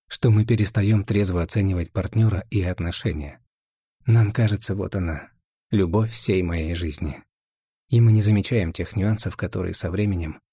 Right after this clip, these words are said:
превратятся в серьезные претензии. Я видел немало пар, которые сыграли свадьбу через три-шесть месяцев знакомства. И им казалось, зачем ждать? Все предельно ясно. Однако потом наступало жестокое похмелье.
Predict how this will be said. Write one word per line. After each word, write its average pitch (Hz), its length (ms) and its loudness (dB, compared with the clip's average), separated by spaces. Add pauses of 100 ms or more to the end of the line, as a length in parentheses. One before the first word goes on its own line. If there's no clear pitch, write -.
(260)
превратятся 110 640 0
в - 60 -12
серьезные 85 520 -2
претензии. 78 560 -4 (1200)
Я 117 200 4
видел 131 240 4
немало 131 440 4
пар, 131 300 -2
которые 104 460 0
сыграли 92 400 -2
свадьбу 101 400 -4
через 87 260 -6
три-шесть 107 460 -4
месяцев 107 380 -2
знакомства. 95 720 -8 (600)
И 98 100 0
им 85 140 -2
казалось, 82 600 -4 (280)
зачем 101 400 0
ждать? 113 340 -4 (440)
Все 151 200 -2
предельно 127 400 0
ясно. 113 500 -2 (840)
Однако 95 420 0
потом 117 420 0
наступало 95 480 -2
жестокое 95 600 -4
похмелье. 78 720 -6